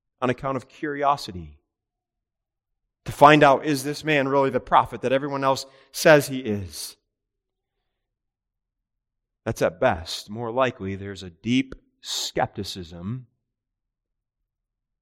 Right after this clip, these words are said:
in Simon. He's filled with doubt, almost certainly.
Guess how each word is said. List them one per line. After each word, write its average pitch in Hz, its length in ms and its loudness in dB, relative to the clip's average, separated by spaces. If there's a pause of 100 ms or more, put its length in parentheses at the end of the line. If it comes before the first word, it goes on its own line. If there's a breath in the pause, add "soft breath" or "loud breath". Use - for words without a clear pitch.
(220)
in 123 180 2
Simon. 95 520 -4 (3750)
He's 101 160 -6
filled 135 300 2
with 113 200 -12
doubt, 110 540 2
almost 107 340 -10
certainly. 90 520 -12